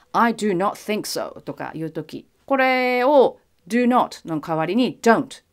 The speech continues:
ていうと短縮形なんですね。cannotの代わりにcan'tっていうと短縮形なんです。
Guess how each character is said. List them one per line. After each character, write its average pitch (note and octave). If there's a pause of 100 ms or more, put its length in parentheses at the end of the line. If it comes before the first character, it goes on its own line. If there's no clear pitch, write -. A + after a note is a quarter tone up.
て -
い D#3
う D#3
と C4
短 G#3
縮 -
形 D#3+
な D#3
ん -
で -
す -
ね。 A3+ (240)
cannot C4 (120)
の F3
代 D#3+
わ E3
り F#3+
に B3+
can't -
っ - (140)
て F#3+
い F#3+
う G3+
と E4 (320)
短 F#3
縮 -
形 D3+
な C3+
ん B2+
で C3+
す。 -